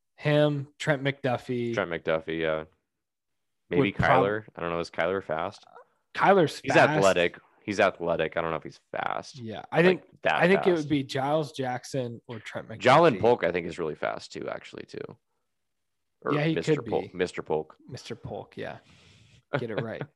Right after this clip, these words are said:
Speaker 2: <laughs> Well,
Speaker 1: Put some,
Speaker 2: and
Speaker 1: put some
Speaker 2: McMillan and
Speaker 1: respect on
Speaker 2: Ndunze,
Speaker 1: that.
Speaker 2: to be fair. I, there's, there's some major speed in this wide receiver room in general. Like,
Speaker 1: Yeah.
Speaker 2: McMillan is <laughs> fast.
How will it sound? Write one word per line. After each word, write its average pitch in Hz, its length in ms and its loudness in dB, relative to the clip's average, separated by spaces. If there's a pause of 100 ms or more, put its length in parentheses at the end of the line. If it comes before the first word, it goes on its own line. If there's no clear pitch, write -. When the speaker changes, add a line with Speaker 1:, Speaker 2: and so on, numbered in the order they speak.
Speaker 2:
<laughs> 147 100 -16 (580)
Well, 135 140 8
Speaker 1:
Put 131 80 4
some, 147 160 0
Speaker 2:
and 147 160 4
Speaker 1:
put 139 100 8
some - 100 4
Speaker 2:
McMillan 147 220 10
and - 80 6
Speaker 1:
respect 104 300 4
on 135 180 4
Speaker 2:
Ndunze, 90 220 4
Speaker 1:
that. - 100 -6
Speaker 2:
to 92 60 -4
be 90 160 0
fair. 87 460 0 (160)
I, 101 140 0
there's, 143 440 0
there's 160 180 2
some 107 140 -4
major 98 240 2
speed - 260 -6
in 78 80 -8
this 78 140 -12
wide 82 180 0
receiver 78 340 -8
room 76 180 -8
in 78 80 -10
general. - 480 -10 (140)
Like, 78 160 -6
Speaker 1:
Yeah. 120 400 4 (680)
Speaker 2:
McMillan 107 460 2
is 87 140 -8
<laughs> - 20 -20
fast. - 800 -8